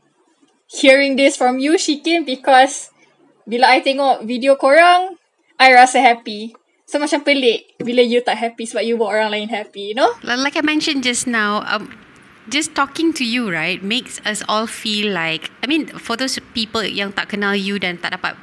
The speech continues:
Speaker 2: berborak dengan you, mungkin, aha, too bad. <laughs> But I know Shikin <laughs> personally, and I get to, whatever that you guys saw on the videos, like, that's how she is in person, right? And it's hard for us to,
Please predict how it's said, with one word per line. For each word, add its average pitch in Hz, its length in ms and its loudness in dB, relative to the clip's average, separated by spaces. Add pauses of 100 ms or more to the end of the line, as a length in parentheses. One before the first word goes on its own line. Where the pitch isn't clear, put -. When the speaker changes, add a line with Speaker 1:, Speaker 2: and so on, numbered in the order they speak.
Speaker 2:
berborak 170 440 -6
dengan 180 160 -2
you, 196 160 -2
mungkin, 185 400 -4 (480)
aha, 160 560 -6 (240)
too 214 160 -4
bad. 180 240 -2 (440)
<laughs> 302 480 -2
But 220 120 -2
I 233 120 -2
know 262 120 -2
Shikin 254 480 -4
<laughs> - 40 -6
personally, 226 640 -2 (280)
and 226 160 -4
I 240 80 -2
get 226 320 -4
to, 247 160 -2
whatever 247 480 -4
that 220 80 0
you 202 160 -4
guys 220 160 -4
saw 202 320 -2
on 196 120 -4
the 196 80 -4
videos, 202 440 -4 (480)
like, 202 320 -8
that's 240 240 -8
how 214 80 -4
she 175 400 -6
is - 280 -8
in 185 200 -6
person, 190 360 -6
right? 156 280 -6 (320)
And 240 160 -4
it's 320 160 -4
hard - 400 -6
for - 240 -6
us 233 160 -4 (160)
to, 226 560 -4